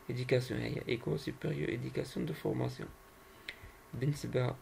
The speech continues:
ديال مراكش هنا راه تلقاو ديال، آه، مولاي س-، بني ملال، غتلقاو عاوتاني حسن، حسن primaire، الحسن الأول، يونيفرسيتي حسن الأول جات في وجدة، كاينة ديال الجديدة،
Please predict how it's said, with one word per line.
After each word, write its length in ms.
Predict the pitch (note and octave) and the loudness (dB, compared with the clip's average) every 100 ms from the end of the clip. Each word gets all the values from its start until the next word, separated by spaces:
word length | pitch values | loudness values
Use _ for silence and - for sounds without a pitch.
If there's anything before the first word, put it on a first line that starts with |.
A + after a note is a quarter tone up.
| - | -6
ديال 320 | A2 B2+ B2+ | 0 2 4
مراكش 560 | A#2+ D3 D#3+ D#3 - | 2 0 0 0 -2
هنا 180 | C#3 A#2+ | 0 4
راه 100 | A#2+ | 4
تلقاو 400 | A#2+ E3 - A#2+ | 4 0 2 4
ديال، 420 | A#2 - A#2 A#2 - | 4 2 2 2 2
آه، 400 | - C3+ B2 C3 | 2 2 0 0
مولاي 300 | - B2+ B2 | 2 2 2
س-، 140 | - | 0
بني 300 | - A2 A#2 | -4 0 2
ملال، 360 | A#2 A2 B2+ F3+ - - - - | 2 2 2 0 -4 -16 -8 0
غتلقاو 340 | - - - B2+ | 0 0 2 2
عاوتاني 880 | - - C3 B2 A#2+ - - - - | 2 2 2 4 2 2 0 0 0
حسن، 520 | - B2+ - - - - - - - - - | -2 -2 2 2 0 -6 -16 -20 -20 -20 -6
حسن 360 | - C3 B2+ A2+ - | -4 2 2 2 0
primaire، 320 | B2+ A#2 G2+ - | 0 2 2 2
الحسن 680 | - - - - - - - | 0 0 0 -2 -2 -2 0
الأول، 380 | - A2 B2 F#3+ - | 2 2 2 0 -2
يونيفرسيتي 600 | - B2+ A#2+ D3 B2+ - | 0 2 2 0 -6 -6
حسن 300 | D3+ D3+ - | -4 -4 -2
الأول 360 | - - G#2 C3 - - - - | -4 -2 0 -2 -2 -14 -16 -2
جات 120 | A#2 | 0
في 160 | A2+ - | 0 0
وجدة، 320 | A2 G#2+ G#3 - - - - | 2 4 4 2 -12 -20 -4
كاينة 200 | - C3+ | 2 4
ديال 460 | B2+ B2 B2+ B2 - | 4 4 4 2 0
الجديدة، 580 | G#2+ A2 A2 D#3 - | 2 4 2 0 -2